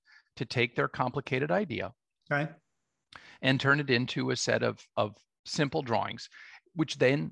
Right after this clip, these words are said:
Speaker 1: they could say, "Okay, now I have to tell a story about them." And then toolkit number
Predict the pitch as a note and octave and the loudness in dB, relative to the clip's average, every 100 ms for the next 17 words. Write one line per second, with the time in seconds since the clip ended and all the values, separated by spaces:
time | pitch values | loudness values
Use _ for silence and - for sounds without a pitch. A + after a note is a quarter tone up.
0 | - C3 C3+ - B2+ - C#3 C3 A2 A#2 | -4 0 0 0 -4 0 0 0 0 2
1 | C#3 F#3 F#3+ C#3 - C#3+ B2 - C#3 C3+ | 4 2 0 -4 -2 0 -2 -4 0 0
2 | B2 G#2+ G2+ - - - A#2 A#2+ A#2+ - | 0 0 -2 -6 -14 -4 -2 0 -2 -4
3 | - E3+ F3 - - D3 C#3 | -2 -2 -2 -4 -2 -2 -2